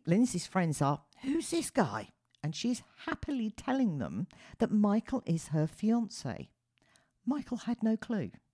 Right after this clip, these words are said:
Michael's mother, Margaret, and sister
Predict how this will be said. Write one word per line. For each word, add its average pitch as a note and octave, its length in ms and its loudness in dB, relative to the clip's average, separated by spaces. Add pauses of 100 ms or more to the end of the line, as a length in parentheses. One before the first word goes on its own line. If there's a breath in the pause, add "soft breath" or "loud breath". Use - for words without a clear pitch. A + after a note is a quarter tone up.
(1200 loud breath)
Michael's D4 680 0
mother, E3 540 0 (280)
Margaret, C3+ 600 -2
and D#3+ 100 -2
sister A2+ 640 -6